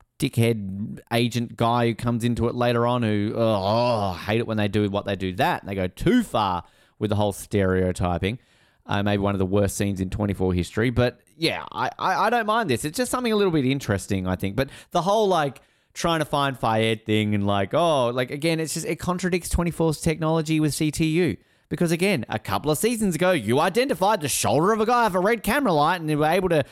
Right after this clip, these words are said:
find the Salazars. Yet this time around, you can't see whatever. And again, this is just my issue with, you go full R word from Tropic Thunder by launching a nuclear bomb. Two hours removed later, everyone's just chilled.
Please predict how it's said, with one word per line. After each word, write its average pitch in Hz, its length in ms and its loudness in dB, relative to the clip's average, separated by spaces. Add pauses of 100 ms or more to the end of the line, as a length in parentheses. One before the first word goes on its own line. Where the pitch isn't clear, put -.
(220)
find 214 320 0
the 190 40 -4
Salazars. 190 760 2 (200)
Yet 180 120 -2
this 277 140 2
time 240 260 0
around, 254 320 2
you 240 60 -6
can't 233 340 -2
see 226 220 0
whatever. 226 420 0
And 240 100 0
again, 247 340 0 (240)
this 233 160 -4
is 247 120 -4
just 240 140 -4
my 196 160 2
issue 196 500 -2
with, 160 220 0 (340)
you 156 140 -6
go 190 180 2
full 214 720 0 (180)
R 214 240 2
word 139 440 2
from 160 160 -2
Tropic 175 300 -2
Thunder 175 360 0
by 135 140 2
launching 160 440 -2
a 156 40 0
nuclear 156 400 0
bomb. 165 340 0 (640)
Two 320 220 2
hours 254 240 2
removed 196 260 2
later, 214 240 2
everyone's 247 220 0
just 156 160 -4
chilled. 156 360 2